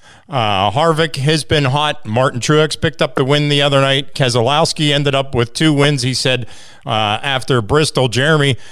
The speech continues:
uh, to Jeremy Bullins' crew chief, "Let's go to Vegas," because with, uh, the Charlotte deal and then with Chase Elliott and Joey Logano,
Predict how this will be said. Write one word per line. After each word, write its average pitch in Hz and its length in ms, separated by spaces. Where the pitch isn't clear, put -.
uh, 107 380
to 117 100
Jeremy 143 400
Bullins' 135 440
crew 160 220
chief, 131 240
"Let's 135 220
go 156 200
to 120 80
Vegas," 123 560
because 113 520
with, 117 420
uh, 107 400
the 101 140
Charlotte 160 480
deal 165 460
and 120 220
then 123 260
with 117 180
Chase 143 260
Elliott 143 360
and 113 100
Joey 135 260
Logano, 127 600